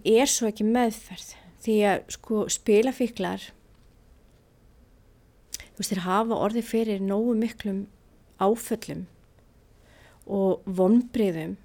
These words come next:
þó að við förum ekki að bæta í það af meðferðaraðila í ofanálag.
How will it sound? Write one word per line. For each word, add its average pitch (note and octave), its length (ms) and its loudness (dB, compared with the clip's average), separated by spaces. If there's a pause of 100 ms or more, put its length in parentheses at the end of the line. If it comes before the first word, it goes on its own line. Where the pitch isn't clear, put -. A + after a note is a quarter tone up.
(220)
þó - 260 -4
að G#3 200 2
við G3+ 120 -2
förum G#3+ 180 0
ekki G3 140 -4
að - 100 -20
bæta A3 500 -2
í A3 220 -2
það G3 280 -4 (100)
af A3 280 -4 (500)
meðferðaraðila F3 960 0 (380)
í G#3+ 80 4
ofanálag. F#3 500 2